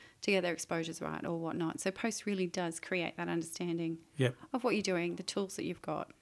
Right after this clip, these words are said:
Speaker 1: and how to, how to best use those tools.
Speaker 2: I on-, I once had a photographer I s-, I spoke with, and he's quite a famous landscape photographer in Australia, and, and, um,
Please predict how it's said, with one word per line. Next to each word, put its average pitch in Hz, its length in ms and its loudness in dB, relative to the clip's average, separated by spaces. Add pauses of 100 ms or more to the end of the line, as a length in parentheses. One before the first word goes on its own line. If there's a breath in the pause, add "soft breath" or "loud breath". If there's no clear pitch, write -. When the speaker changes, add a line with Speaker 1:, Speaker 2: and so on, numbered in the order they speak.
(140)
Speaker 1:
and 196 120 2
how 180 160 0
to, 165 160 -2 (160)
how - 140 -4
to 180 60 -4
best 165 260 -8
use 175 140 -4
those - 260 -6
tools. - 320 -14 (280 soft breath)
Speaker 2:
I 151 60 4
on-, 196 180 12
I 160 60 8
once 214 220 10
had 170 80 8
a 139 60 8
photographer 120 500 8
I 107 100 8
s-, - 240 -2
I 120 60 4
spoke 110 320 4
with, 110 120 4
and 113 100 2
he's 110 180 2 (100)
quite 127 220 6
a - 20 2
famous 101 480 2 (240)
landscape 113 400 4
photographer 110 340 2
in 110 60 2
Australia, 110 440 6
and, 104 120 4 (1120 loud breath)
and, 135 500 12
um, 123 560 8